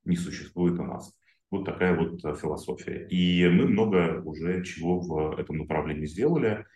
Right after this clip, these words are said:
И, наверное, в этом и есть, э, ну, какой-то секрет. Э,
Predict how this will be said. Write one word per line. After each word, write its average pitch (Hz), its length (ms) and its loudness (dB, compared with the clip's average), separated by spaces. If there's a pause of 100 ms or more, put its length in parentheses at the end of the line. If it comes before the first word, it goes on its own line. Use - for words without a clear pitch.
(200)
И, 107 100 4
наверное, 95 880 4
в 78 220 -10
этом 87 420 0
и 80 80 -8
есть, 82 560 -6
э, 73 560 -10 (420)
ну, 87 200 0
какой-то 76 640 -4 (380)
секрет. - 600 -2 (360)
Э, 78 140 -8